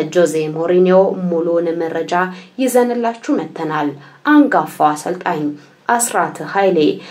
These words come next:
ለሕክምና ወጪ ድጋፍ እየተደረገላቸው ነው የሚገኘው። በዚህ ዙሪያም አዲስ ይፋ የተደረገ መረጃ አለ። ይህንንም ይዘንላችሁ መተናል። በዓለም ላይ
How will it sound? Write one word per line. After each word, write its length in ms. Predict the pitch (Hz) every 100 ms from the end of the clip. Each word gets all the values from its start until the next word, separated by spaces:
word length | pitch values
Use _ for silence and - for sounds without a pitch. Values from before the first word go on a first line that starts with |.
| - 214
ለሕክምና 760 | 214 202 294 294 285 254 254 277 269 247
ወጪ 240 | 254 240 247 262 -
ድጋፍ 380 | 196 233 185 175
እየተደረገላቸው 1040 | 240 262 285 294 285 285 247 180 151 - 160
ነው 140 | 147 147 -
የሚገኘው። 800 | 190 147 165 196 180 160 151 147 147 - - -
በዚህ 420 | 233 226 220 196 180
ዙሪያም 480 | 180 233 226 214 240 262 254 -
አዲስ 520 | 190 175 - 202 220 - 208 196
ይፋ 300 | 175 156 156 185 208
የተደረገ 760 | 156 160 147 151 151 147 175 160
መረጃ 420 | 185 170 151 156 160
አለ። 160 | 185 202 190 226 - -
ይህንንም 520 | 320 302 294 285 277 269
ይዘንላችሁ 760 | 247 233 208 160 160 156 - 170
መተናል። 540 | 165 - 202 185 160 160 - - -
በዓለም 460 | 359 349 339 320 302
ላይ 160 | 294